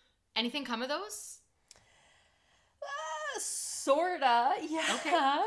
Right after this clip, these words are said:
Speaker 2: <laughs> Okay, um, yeah, it's kind of interesting. So I was talking to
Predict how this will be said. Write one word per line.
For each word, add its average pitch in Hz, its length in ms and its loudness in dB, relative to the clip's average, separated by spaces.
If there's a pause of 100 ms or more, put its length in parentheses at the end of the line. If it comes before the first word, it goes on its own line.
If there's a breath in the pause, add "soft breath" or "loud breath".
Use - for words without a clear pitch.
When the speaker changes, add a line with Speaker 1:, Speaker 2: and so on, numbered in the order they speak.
Speaker 2:
<laughs> 285 60 0
Okay, 269 540 0
um, 269 460 2
yeah, 247 260 -2
it's - 100 -10
kind 247 140 -6
of 247 60 -6
interesting. 214 480 -10
So 233 200 0
I 220 120 2
was 233 600 -2
talking 208 720 -6
to 185 580 -6